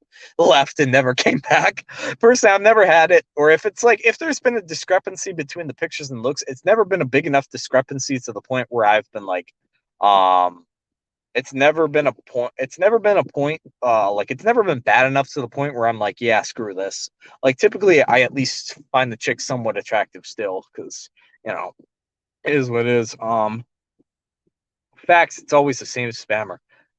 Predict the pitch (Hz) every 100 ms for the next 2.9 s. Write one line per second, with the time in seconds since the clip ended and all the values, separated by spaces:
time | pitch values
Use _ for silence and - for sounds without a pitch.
0 | _ _ 127 135 131 165 202 190 170 202
1 | 254 311 269 - 160 160 160 131 131 131
2 | 131 120 113 - _ _ - 156 156